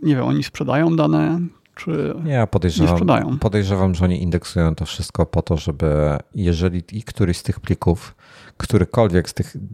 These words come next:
Speaker 2: dzi-, dziesiątek tysięcy plików czy setek tysięcy plików, co masz na komputerze, jeśli przypadkiem go, e, przerzucisz do Dropboxa, żeby on już był zindeksowany,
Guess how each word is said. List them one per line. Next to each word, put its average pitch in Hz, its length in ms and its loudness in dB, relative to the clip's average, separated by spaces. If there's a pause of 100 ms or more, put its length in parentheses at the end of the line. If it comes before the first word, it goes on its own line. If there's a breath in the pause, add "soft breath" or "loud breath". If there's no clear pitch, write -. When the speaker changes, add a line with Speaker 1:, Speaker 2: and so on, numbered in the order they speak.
Speaker 2:
dzi-, 110 180 -10
dziesiątek 95 500 2
tysięcy 90 440 2
plików - 380 -2
czy - 120 -10
setek - 300 -2
tysięcy 85 360 0
plików, 85 280 0
co 90 120 0
masz 80 180 2
na 85 60 4
komputerze, 82 380 -2
jeśli - 200 -4
przypadkiem - 540 -2
go, 87 420 0
e, 80 40 0
przerzucisz 90 500 -2
do 82 120 2
Dropboxa, 87 520 -2
żeby 90 200 0
on 87 80 2
już 80 140 2
był 80 120 2
zindeksowany, 73 680 -2